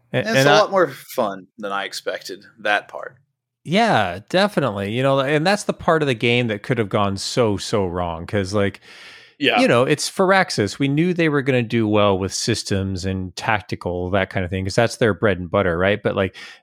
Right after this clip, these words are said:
Speaker 1: them doing a completely separate sto-, story-driven experience that's almost like,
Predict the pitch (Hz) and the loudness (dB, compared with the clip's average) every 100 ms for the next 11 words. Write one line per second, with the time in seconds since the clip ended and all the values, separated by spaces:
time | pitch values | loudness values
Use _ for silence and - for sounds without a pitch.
0 | - 101 117 143 135 123 127 131 131 120 | -8 0 2 2 2 2 4 4 2 2
1 | 107 - 98 - 123 127 131 - 117 104 | -2 -2 -4 -2 -2 -2 -2 0 0 0
2 | 113 110 - - 120 110 - - - 110 | 0 -2 -4 -2 -2 -2 -8 -6 0 2
3 | 120 110 107 107 101 98 - 104 101 95 | 2 0 0 0 0 -4 -2 0 0 0
4 | - 98 - 113 135 135 - 101 98 | -4 -8 -2 0 0 0 2 2 2